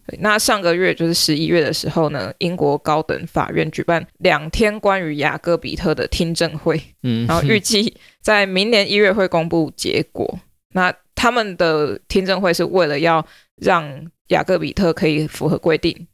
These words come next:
Speaker 1: 然后进行一些改善的措施。
Speaker 2: 嗯。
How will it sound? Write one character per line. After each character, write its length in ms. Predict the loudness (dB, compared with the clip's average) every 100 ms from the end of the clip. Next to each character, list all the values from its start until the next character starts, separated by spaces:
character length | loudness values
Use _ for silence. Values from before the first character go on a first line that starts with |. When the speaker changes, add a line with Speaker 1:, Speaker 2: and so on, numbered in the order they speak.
| _ -6
Speaker 1:
然 140 | -4
后 100 | -4 -4
进 200 | -4 -2
行 160 | -2 -4
一 20 |
些 260 | 0 0 2
改 180 | -2 -2
善 180 | -4
的 60 | -6
措 400 | -10 -2 -2 0
施。 380 | -2 -2 -2 -4
Speaker 2:
嗯。 360 | -2 -2 -4